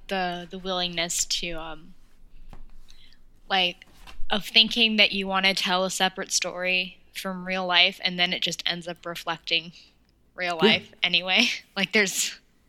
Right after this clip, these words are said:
Speaker 1: there's no, you know, escaping. Like, we, we use fantasy tabletop as, like, a way of escapism, but yet it, real life and all the problems in it still find its way into these campaigns that we write.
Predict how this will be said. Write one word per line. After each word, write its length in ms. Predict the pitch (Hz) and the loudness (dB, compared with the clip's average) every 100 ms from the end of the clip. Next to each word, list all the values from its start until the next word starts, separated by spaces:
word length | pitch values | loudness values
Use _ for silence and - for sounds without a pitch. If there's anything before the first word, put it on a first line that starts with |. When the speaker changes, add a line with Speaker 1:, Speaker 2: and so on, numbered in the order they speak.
| - - - - - | -14 -12 -12 -12 -4
Speaker 1:
there's 200 | 208 190 | -2 0
no, 420 | 202 190 185 - - - | 0 0 -4 -10 -18 -12
you 160 | - | -6
know, 100 | 175 | -4
escaping. 760 | 165 175 - 170 165 165 165 170 - - _ - | -4 -4 2 0 2 -2 -2 -12 -18 -20 _ -8
Like, 160 | 180 226 | -4 2
we, 220 | 220 208 | 2 4
we 80 | 240 | 2
use 460 | 226 262 277 226 - - | 6 6 6 2 -4 2
fantasy 440 | 233 226 214 226 202 | 8 8 6 0 4
tabletop 600 | 208 185 190 180 170 175 | 4 2 0 2 2 0
as, 120 | 165 | 0
like, 180 | 170 - | 0 -2
a 40 | 180 | -8
way 380 | 170 190 180 175 | 0 4 6 4
of 120 | 160 | 0
escapism, 760 | 165 - 170 170 165 160 160 | -4 2 2 0 -4 -4 -8
but 160 | 160 165 | -6 -4
yet 280 | - 165 - | 0 0 0
it, 120 | 160 _ _ _ _ _ | -2 _ _ _ _ _
real 200 | 185 180 | -10 -4
life 300 | 165 165 - | 0 0 -2
and 100 | 175 | -4
all 120 | 170 | -4
the 100 | 175 | -4
problems 520 | 165 175 165 156 156 | -2 -2 -2 -8 -8
in 120 | 175 156 | -4 -4
it 200 | 135 - | -4 -2
still 200 | 175 156 | -4 -2
find 340 | 165 156 156 - - - | 0 0 -2 -16 -14 -8
its 240 | - - | -4 -2
way 200 | 165 160 | 2 2
into 580 | - 160 156 - 147 165 - - | 4 0 0 -2 -2 -6 -18 -14
these 200 | 180 - | -10 -2
campaigns 640 | - 156 - 165 156 165 | 4 4 4 4 4 0
that 140 | - - | -8 -8
we 140 | 78 151 | -8 -6
write. 280 | 147 104 | -4 -4